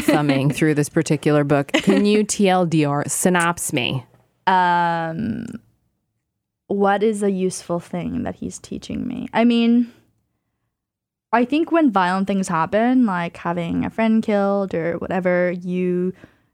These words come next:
Speaker 2: every question is a version of the, like, "How should a person be?" Right? And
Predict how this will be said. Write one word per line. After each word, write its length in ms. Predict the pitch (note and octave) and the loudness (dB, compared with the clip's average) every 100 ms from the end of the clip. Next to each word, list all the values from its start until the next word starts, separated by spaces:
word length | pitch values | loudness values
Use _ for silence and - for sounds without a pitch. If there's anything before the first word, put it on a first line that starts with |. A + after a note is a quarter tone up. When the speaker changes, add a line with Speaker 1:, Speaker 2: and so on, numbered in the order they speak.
| _ | _
Speaker 2:
every 280 | G3+ A3 C#4 | 0 2 0
question 680 | B3 G#3 F#3+ - F#3 F3 F3 | 0 -2 -2 -2 -2 -2 -2
is 140 | F3 | -2
a 60 | F3+ | -2
version 340 | E3+ E3+ F3 F3+ | 0 -2 0 -2
of 140 | E3 | -2
the, 100 | D#3+ | -6
like, 200 | - F3 | -6 -8
"How 180 | - D#3+ | -8 -8
should 160 | - | -8
a 40 | E3+ | -10
person 380 | E3 E3+ - - | -10 -12 -10 -8
be?" 440 | - - G#3+ G#3 _ _ _ _ - | -8 -8 -10 -12 _ _ _ _ -14
Right? 400 | - - A3 C4 _ _ _ _ _ - | -10 -8 -8 -10 _ _ _ _ _ -6
And 520 | F3 E3+ E3+ E3+ F3 | -2 -2 -2 -4 -6